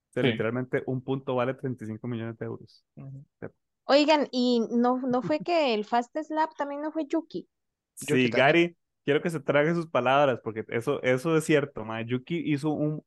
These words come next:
Speaker 1: un carrerón para mí, la verdad es que sí les fue muy bien al mae, y así en último minuto el mae dijo, "Mae, póngame llan-, llantas blandas y yo me saco esa vuelta", y la sacó. Yo no sé cómo carajos, digamos, la verdad, pero
Speaker 2: Se la
Speaker 1: la
Speaker 2: quitó a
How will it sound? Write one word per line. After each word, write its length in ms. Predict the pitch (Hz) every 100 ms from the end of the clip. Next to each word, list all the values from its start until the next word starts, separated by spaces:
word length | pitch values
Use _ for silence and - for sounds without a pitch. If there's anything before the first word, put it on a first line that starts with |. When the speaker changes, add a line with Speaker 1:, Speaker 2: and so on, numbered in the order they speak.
| -
Speaker 1:
un 260 | 135 156 -
carrerón 460 | 175 151 131 123
para 220 | 113 113
mí, 120 | 117 120
la 120 | 110
verdad 180 | 110 113
es 60 |
que 100 | -
sí 120 | 139
les 200 | 139 143
fue 140 | 143 143
muy 180 | 151 151
bien 200 | 147 156
al 120 | 143
mae, 300 | 147 160 175 _ _ -
y 80 | 127
así 160 | 127
en 100 | 151
último 380 | 139 143 185 185
minuto 420 | 156 135 196 196
el 80 | 170
mae 240 | 156 160 165
dijo, 160 | 165
"Mae, 180 | 143 160 -
póngame 300 | 160 170 160
llan-, 220 | 160 160 -
llantas 380 | 139 151 160
blandas 420 | 151 175 185 190 170
y 100 | 120
yo 160 | 127
me 200 | 143 135
saco 240 | 131 139 151
esa 100 | 143
vuelta", 480 | 151 165 160 165 -
y 180 | 123 117
la 120 | 113
sacó. 540 | 107 104 - 113 117 _
Yo 180 | - 110
no 60 | 117
sé 60 | 127
cómo 160 | 139
carajos, 400 | 131 117 117 113
digamos, 320 | 107 104 104
la 100 | 98
verdad, 200 | 98 104 -
pero 120 | -
Speaker 2:
Se 80 | 110
la 80 | 98
Speaker 1:
la 60 |
Speaker 2:
quitó 260 | - 110 104
a 260 | 110 98